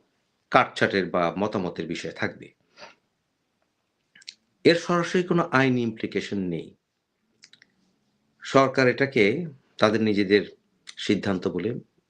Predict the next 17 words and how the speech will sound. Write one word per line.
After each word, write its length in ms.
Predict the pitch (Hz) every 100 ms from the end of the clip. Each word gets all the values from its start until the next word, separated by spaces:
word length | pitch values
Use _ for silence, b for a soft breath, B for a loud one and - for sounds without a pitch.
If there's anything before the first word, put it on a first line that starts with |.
| _ _ _ -
মেনে 200 | 120 104
নিচ্ছেন 360 | 87 80 - 80
না 280 | 71 - - 127
বা 440 | 104 85 78 - b b b b -
অস্বীকার 420 | 160 - 101 85
করছেন, 300 | - - 107
যেটা 420 | 98 95 101 101 -
তাদের 300 | 104 90 90
বিষয় 460 | 82 - 85 80 - _ _ 113
না 360 | 101 82 - -
বা 100 | -
তারা 280 | - 85
এটাকে 540 | 85 80 80 - 78 71 - _ B B B B
সেভাবে 600 | - 101 90 85 80 - _ _ _ _ _ _ _ _ _ _ _ _ _ 113
দেখছে 340 | 135 - 98
না। 180 | - - B B B B B _ - - _ _ _ _ _ _ _ _ _ _ _ _ _ _ _ _ _ _ _ _
তাহলে 540 | 165 160 143 156 208